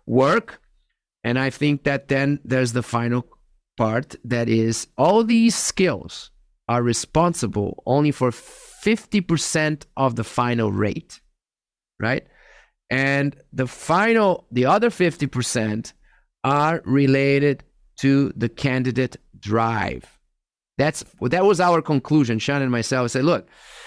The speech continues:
you know, how, how important it is, all these skills, and how important it is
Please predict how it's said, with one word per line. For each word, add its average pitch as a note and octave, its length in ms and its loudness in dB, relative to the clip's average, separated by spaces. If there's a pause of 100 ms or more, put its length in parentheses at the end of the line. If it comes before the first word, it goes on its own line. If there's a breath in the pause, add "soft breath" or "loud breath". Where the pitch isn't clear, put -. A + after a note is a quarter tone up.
(140 loud breath)
you B2+ 100 0
know, C#3 320 -2 (560)
how, G3+ 300 2 (100)
how F#3 220 2
important F#3+ 420 2
it D#3+ 120 4
is, D#3 280 0 (280)
all E3 180 4
these C#3 200 0
skills, F#3 680 0
and C3+ 120 0
how E3 180 2
important D#3 440 2
it C3 100 2
is D3 220 0